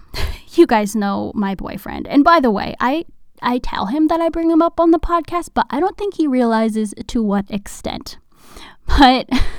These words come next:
<laughs> he has his own set of fears. He has his own generalized fear about the future, making future decisions, setting goals,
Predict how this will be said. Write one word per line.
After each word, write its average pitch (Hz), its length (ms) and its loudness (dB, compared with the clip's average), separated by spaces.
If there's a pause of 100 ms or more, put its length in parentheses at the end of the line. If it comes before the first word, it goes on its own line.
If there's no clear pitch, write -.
(220)
<laughs> - 960 -6
he 403 180 -2
has 370 320 2
his 330 240 2
own 277 520 4 (440)
set - 340 -2
of 202 140 -6
fears. - 560 -12 (240)
He - 140 -10
has 311 220 -2
his 233 220 0
own 226 600 -4 (520)
generalized 247 760 0
fear 214 420 -4
about 196 400 -4
the 196 100 -6
future, 214 800 -4 (580)
making 233 440 2
future 220 420 -6
decisions, 294 760 0
setting 202 380 -6
goals, 233 680 0